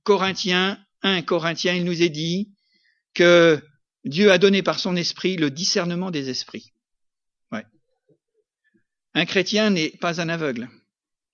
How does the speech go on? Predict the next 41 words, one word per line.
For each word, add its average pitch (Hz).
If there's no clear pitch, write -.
Ce -
n'est 196
pas 202
un 185
homme, 214
euh, 175
qui, 175
euh, 165
pense 202
que 175
tout 190
est 170
beau, 196
tout 185
est 165
magnifique, 160
tout 170
est 147
parfait. 139
C'est -
un 196
réaliste. 214
C'est -
pas 233
quelqu'un 214
d'éthéré. 170
C'est -
quelqu'un 220
qui -
est 185
en 175
prise 196
directe 202
avec 151
les 160
réalités 165
de 170
notre 160
monde 160
visible 208
et 226